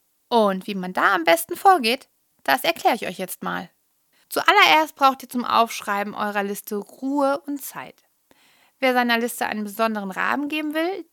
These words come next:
der besorge sich im Vorfeld ein schönes Notizbuch, in dem man seine Wünsche dann eintragen kann. Dann geht man seinen Wünschen eingehend auf den Grund. Und das tut ihr am besten, indem ihr euch eine der folgenden Fragen stellt.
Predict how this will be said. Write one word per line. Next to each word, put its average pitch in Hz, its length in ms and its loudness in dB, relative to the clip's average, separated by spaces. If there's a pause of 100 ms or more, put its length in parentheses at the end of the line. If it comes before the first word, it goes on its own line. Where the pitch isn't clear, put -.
der 415 240 4
besorge 302 360 0
sich 254 180 -12
im 254 100 -6
Vorfeld 220 520 -6
ein 196 120 -10
schönes 233 380 -8
Notizbuch, 262 640 -10 (360)
in 320 140 -4
dem 269 120 0
man 262 160 2
seine 214 280 0
Wünsche 190 260 -10
dann 262 180 -4
eintragen 170 520 -12
kann. - 260 -16 (1160)
Dann 294 360 6
geht 240 160 -4
man 247 160 0
seinen 208 260 -6
Wünschen 196 380 -8
eingehend 190 500 -10
auf 262 120 -6
den 330 160 -8
Grund. - 380 -4 (760)
Und 339 200 -6
das 370 200 0
tut 226 240 -8
ihr 247 240 0
am 233 80 -4
besten, 196 400 -10
indem 190 400 -4
ihr 202 120 -8
euch 233 200 -8
eine 202 240 -2
der 254 100 -6
folgenden 214 420 -8
Fragen 117 380 -2
stellt. - 400 -16